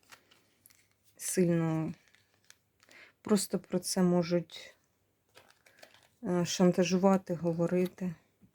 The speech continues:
Ще вийшла карта, що будуть дуже гарні новини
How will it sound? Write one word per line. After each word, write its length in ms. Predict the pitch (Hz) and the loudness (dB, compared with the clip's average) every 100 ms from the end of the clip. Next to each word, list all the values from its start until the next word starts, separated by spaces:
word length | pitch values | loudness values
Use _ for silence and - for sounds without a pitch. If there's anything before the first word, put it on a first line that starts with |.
| _ _ _ _ - - - - - - | _ _ _ _ -20 -20 -20 -20 -20 -20
Ще 480 | - - - 196 180 | -10 -6 0 4 4
вийшла 440 | 165 196 202 - 202 | 4 2 2 -2 -4
карта, 540 | - 170 160 - 165 | -2 -2 -2 -6 -8
що 220 | - - | -6 -4
будуть 420 | 170 185 202 185 | -2 4 6 4
дуже 340 | 175 196 185 185 | 4 4 4 2
гарні 680 | 156 175 180 180 180 175 175 _ _ _ _ _ - | 2 2 2 2 0 0 -4 _ _ _ _ _ -2
новини 640 | 180 185 165 156 147 160 | 6 6 6 0 -2 -6